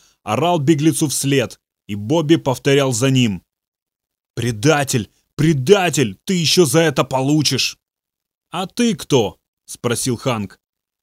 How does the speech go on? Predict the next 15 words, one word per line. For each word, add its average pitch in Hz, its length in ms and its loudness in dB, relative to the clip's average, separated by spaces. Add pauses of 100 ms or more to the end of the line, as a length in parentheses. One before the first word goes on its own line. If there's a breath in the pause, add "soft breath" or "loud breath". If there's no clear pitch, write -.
(360)
Демон 120 440 0
тут 147 160 0
же 160 140 2
притих, 175 600 -4 (280)
так 110 240 -4
же, 139 160 -2
как 151 220 -2
и 190 40 0
Бобби, 127 520 0 (220)
уставившись 139 720 -2
на 180 100 -2
присутствующих 180 840 -2
глазами 123 500 -2
полными 131 500 2
ненависти. 117 720 -2